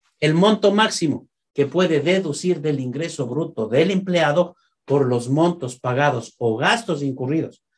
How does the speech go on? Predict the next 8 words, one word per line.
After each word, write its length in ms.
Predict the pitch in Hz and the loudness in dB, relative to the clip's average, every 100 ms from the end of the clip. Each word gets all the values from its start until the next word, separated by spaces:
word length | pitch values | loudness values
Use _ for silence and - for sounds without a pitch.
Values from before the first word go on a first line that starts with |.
| _ _ - | _ _ 0
por 240 | 180 180 | 4 4
un 180 | 185 185 | 4 4
empleador 880 | 175 175 170 147 127 117 131 190 - _ _ | 2 0 2 2 0 0 0 -2 -10 _ _
por 200 | 117 110 | -10 -4
gastos 420 | 131 147 151 127 | -2 -4 -6 -4
de 60 | |
adopción 460 | 143 135 127 147 143 | -2 -2 -4 -4 -4
calificados 760 | 151 151 160 - 143 160 165 | -4 -8 -6 0 0 0 -4